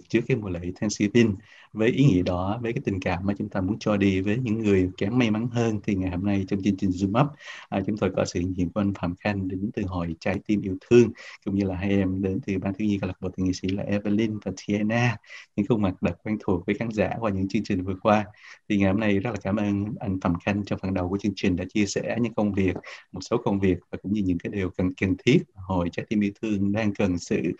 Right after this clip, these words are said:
à, giúp đỡ của quý vị khắp nơi thế này. Thì, à, giống như anh Phạm Khanh có nói mà cảm ơn lần nữa được, à, chia sẻ cái, à, thông tin, à, về cái hội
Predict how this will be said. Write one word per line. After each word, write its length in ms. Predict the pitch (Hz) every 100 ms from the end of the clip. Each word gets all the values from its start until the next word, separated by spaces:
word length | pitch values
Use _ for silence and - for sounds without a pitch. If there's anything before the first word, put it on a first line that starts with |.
| - - -
à, 80 | 104
giúp 160 | 90 147
đỡ 220 | 95 85 85
của 80 | 113
quý 60 | 113
vị 180 | 95 85
khắp 200 | - -
nơi 160 | 107 98 104
thế 80 |
này. 300 | 107 101 85 - - - - _ 104
Thì, 160 | 98
à, 120 | 95 92 101 131
giống 220 | - 107
như 80 | 120
anh 140 | 107
Phạm 160 | 98 95
Khanh 140 | 101
có 80 | 98
nói 160 | 101 120
mà 120 | 120
cảm 100 | 95
ơn 160 | 98 101
lần 140 | 95
nữa 120 | 92 92
được, 100 | 95 -
à, 220 | 104 90 - _ _
chia 160 | 117
sẻ 380 | 101 - 78 117 -
cái, 240 | 110 110 127
à, 120 | 113 101 98
thông 180 | 113 110
tin, 280 | 117 117 107 - - -
à, 160 | - 101
về 180 | 92 87
cái 100 | 107
hội 200 | 101 98